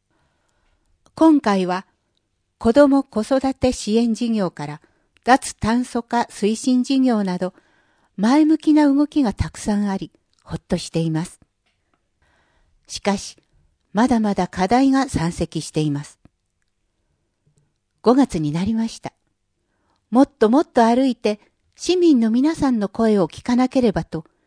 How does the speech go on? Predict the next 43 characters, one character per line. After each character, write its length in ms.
改 400
め 120
て 280
背 180
筋 300
を 60
伸 140
ば 120
し、 220
ア 120
ン 80
テ 140
ナ 140
を 60
立 160
て 140
て 100
い 80
ま 140
す。 180
分 200
析、 540
中 420
尾 80
理 120
香。 180
議 140
会 280
だ 100
よ 160
り 220
編 320
集 380
委 180
員 140
会。 260
委 220
員 140
長、 440
中 300
島 260
秀 280
和。 140